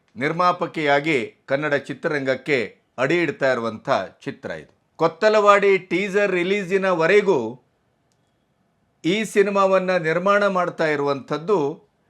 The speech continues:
ಯಶ್ ಅವರ ತಾಯಿ ಅನ್ನುವಂಥ ವಿಚಾರ ಬಹುತೇಕ ಜನರಿಗೆ ಗೊತ್ತಿರಲಿಲ್ಲ. ಆದರೆ ನಾನು ಅವರ ಮನೆಗೆ ಹೋದಾಗ ಅಲ್ಲಿ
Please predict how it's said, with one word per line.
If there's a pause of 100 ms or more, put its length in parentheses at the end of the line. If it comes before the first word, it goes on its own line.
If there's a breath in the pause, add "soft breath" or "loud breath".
(240)
ಯಶ್
ಅವರ
ತಾಯಿ
ಅನ್ನುವಂಥ
ವಿಚಾರ (560 soft breath)
ಬಹುತೇಕ
ಜನರಿಗೆ
ಗೊತ್ತಿರಲಿಲ್ಲ. (280 soft breath)
ಆದರೆ (400)
ನಾನು
ಅವರ
ಮನೆಗೆ
ಹೋದಾಗ (1040)
ಅಲ್ಲಿ